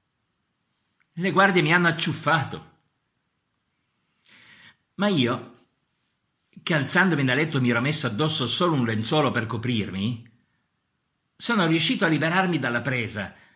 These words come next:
Gli ho lasciato in mano il lenzuolo e sono scappato via più veloce che potevo. Insomma, anch'io l'ho tradito. Anch'io sono scappato. Anch'io l'ho lasciato solo.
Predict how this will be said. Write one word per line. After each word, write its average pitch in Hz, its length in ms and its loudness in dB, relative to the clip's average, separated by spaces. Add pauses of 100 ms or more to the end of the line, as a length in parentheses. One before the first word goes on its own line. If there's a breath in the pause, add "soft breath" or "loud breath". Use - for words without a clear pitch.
(360 soft breath)
Gli - 100 -10
ho - 40 -2
lasciato 202 320 2
in 175 80 2
mano 190 220 4
il 156 80 2
lenzuolo 214 440 2
e 196 60 0
sono 220 220 -2
scappato 220 560 0
via 254 240 2
più 233 220 -4
veloce 233 400 4
che 220 100 2
potevo. 160 680 -2 (460 loud breath)
Insomma, 151 720 -2 (320)
anch'io 151 560 0
l'ho 143 180 0
tradito. 135 720 -4 (840)
Anch'io 175 580 0
sono 127 260 0
scappato. 110 840 -6 (1000)
Anch'io 123 680 -2
l'ho 98 120 -4
lasciato 113 500 -4
solo. 101 640 -6